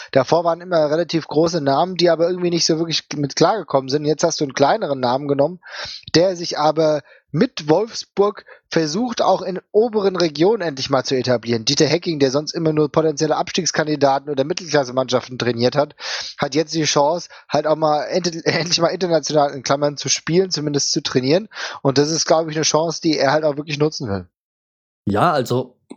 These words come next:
Speaker 2: Hecking war für mich so ein Trainer, ja, halte ich jetzt nicht für eine Flachzange,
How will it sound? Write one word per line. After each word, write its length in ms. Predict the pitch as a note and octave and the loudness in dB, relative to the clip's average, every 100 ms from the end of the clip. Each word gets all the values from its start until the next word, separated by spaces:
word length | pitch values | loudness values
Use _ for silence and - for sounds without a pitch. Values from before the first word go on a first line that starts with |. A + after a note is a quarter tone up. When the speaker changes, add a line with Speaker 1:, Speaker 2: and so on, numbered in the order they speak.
| _ | _
Speaker 2:
Hecking 340 | C#3 C#3 F3 D#3 | 0 2 2 2
war 180 | D3 D3+ | 0 2
für 100 | D#3+ | 0
mich 200 | F3+ - | 2 2
so 160 | E3 | 2
ein 480 | D3+ D3 D3 C#3+ - | 2 -2 -2 -4 -4
Trainer, 520 | - C#3+ E3 F#3 E3 - - - - - _ _ - | 0 2 2 0 -2 -8 -20 -20 -20 -20 _ _ -2
ja, 400 | G#2 G#2 F3 C#3 | 0 4 2 2
halte 200 | C#3+ E3 | 0 0
ich 80 | D#3+ | 0
jetzt 220 | D3+ - | 0 0
nicht 120 | F#3 - | -2 0
für 100 | C#3+ | 0
eine 100 | C3 | 0
Flachzange, 760 | - - - F3+ G3 G3 F#3+ | -2 -4 0 0 2 0 -2